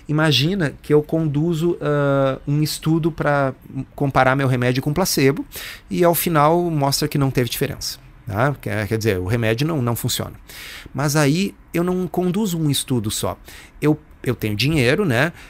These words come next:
E então eu faço em, em, em quinze países diferentes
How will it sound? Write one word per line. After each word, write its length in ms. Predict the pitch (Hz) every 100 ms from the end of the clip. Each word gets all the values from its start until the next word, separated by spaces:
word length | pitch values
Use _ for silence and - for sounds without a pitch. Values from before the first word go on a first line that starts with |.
| - -
E 200 | 165 175
então 300 | 160 170 190
eu 80 | 185
faço 520 | - 156 165 - 160
em, 260 | 156 143 139 -
em, 260 | 156 147 117 117 - -
em 200 | - 160 -
quinze 440 | - 202 233 170 160
países 560 | 147 170 143 135 117
diferentes 720 | 101 - 107 104 135 147 -